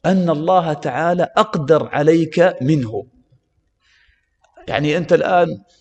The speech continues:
تضرب هذا الخادم مسكين، تذكر أن الله تعالى أعز منك وأقدر عليك منك على هذا الخادم.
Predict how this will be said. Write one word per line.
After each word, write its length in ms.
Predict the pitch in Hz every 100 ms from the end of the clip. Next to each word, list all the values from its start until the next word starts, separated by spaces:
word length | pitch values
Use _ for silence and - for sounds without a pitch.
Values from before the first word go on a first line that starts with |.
| _ -
تضرب 340 | 196 202 160
هذا 160 | 175 160
الخادم 440 | - 190 160 160
مسكين، 540 | 151 - 202 220 190
تذكر 640 | - 151 240 - - 175 -
أن 200 | 196 185
الله 260 | 170 208 190
تعالى 420 | - - 196 180
أعز 380 | - 147 185 165
منك 220 | 185 151
وأقدر 500 | - 226 214 170 165
عليك 520 | 135 156 156 - - _ _ _ _ _ _ _ _ _ _ _ _ _ _ _ _ _ _ _
منك 380 | 147 214 233 - 233 - - -
على 200 | 147 139
هذا 220 | 139 127
الخادم. 540 | - 131 131 104 101